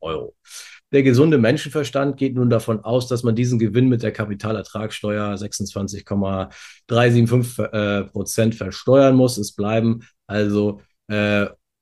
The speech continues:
siebentausenddreihundertzweiundsechzig Euro fünfzig Gewinn. Äh, dieses Mehr stimmt nicht. Mit dem gesunden Menschenverstand kommt man aber in der deutschen, äh, Steuergesetzgebung leider oft nicht weit, denn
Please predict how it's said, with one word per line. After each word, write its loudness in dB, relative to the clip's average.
siebentausenddreihundertzweiundsechzig 0
Euro -4
fünfzig -2
Gewinn. 4
Äh, 0
dieses -6
Mehr 2
stimmt -6
nicht. -6
Mit 2
dem 6
gesunden 4
Menschenverstand 2
kommt -2
man 0
aber 2
in 2
der 2
deutschen, 0
äh, -2
Steuergesetzgebung 0
leider 2
oft -6
nicht -4
weit, -2
denn 0